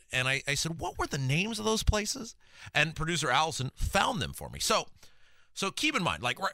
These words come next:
right, one of the biggest issues that a lot of people have with professional sports, and rightly so, is there's a disconnect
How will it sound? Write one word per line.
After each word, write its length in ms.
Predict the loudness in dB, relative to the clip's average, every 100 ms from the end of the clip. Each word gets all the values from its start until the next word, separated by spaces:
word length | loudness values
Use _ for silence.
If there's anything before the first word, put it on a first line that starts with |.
| -2
right, 160 | -4 -4
one 280 | -8 -2 0
of 60 | 0
the 140 | -4 0
biggest 480 | 2 2 0 -2 -2
issues 560 | 0 0 0 0 -2 2
that 240 | 4 2 -2 -18 _ _ _
a 80 | -4
lot 240 | 2 2
of 120 | 2 0
people 440 | -2 0 -2 -2
have 520 | 0 2 2 2 -2
with 160 | -4 -6
professional 540 | -10 -6 -4 -4 -4
sports, 380 | -4 0 0 0
and 80 | -2
rightly 220 | -4 -4
so, 440 | 2 4 4 0 -6 -16 -20 -20 -20 -20 -16 -2
is 320 | 0 0 2
there's 260 | 2 4
a 120 | 0 0
disconnect 1300 | 2 4 4 2 0 2 4 2 0 -4 -6 -6